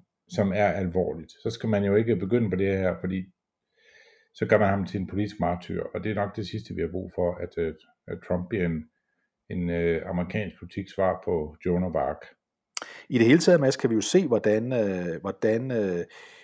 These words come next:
Speaker 2: retsvæsenet bruges, øh, øh, ganske meget, øh, i sager, der har med Trump og omegn at gøre. Lindsey Graham, senatoren, er nu blevet, altså han har forsøgt at udeblive fra en,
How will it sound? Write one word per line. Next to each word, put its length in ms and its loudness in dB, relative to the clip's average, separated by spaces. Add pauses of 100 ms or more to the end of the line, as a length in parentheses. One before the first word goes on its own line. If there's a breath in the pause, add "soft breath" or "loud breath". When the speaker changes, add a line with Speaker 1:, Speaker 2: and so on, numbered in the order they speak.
(520 loud breath)
Speaker 2:
retsvæsenet 800 0
bruges, 520 2
øh, 460 -2 (500)
øh, 260 -6
ganske 360 2
meget, 380 0 (280)
øh, 380 -2 (120)
i 100 -6
sager, 420 6 (500)
der 80 6
har 320 2
med 160 -4
Trump 300 -4 (100)
og 200 6
omegn 400 2
at 80 -6
gøre. 320 0
Lindsey 320 -2
Graham, 340 4
senatoren, 600 0
er 80 -6
nu 160 -2
blevet, 340 -2 (300)
altså 160 -6
han 200 -6
har 240 -4
forsøgt 340 0
at 40 6
udeblive 460 -4
fra 140 -4
en, 160 -6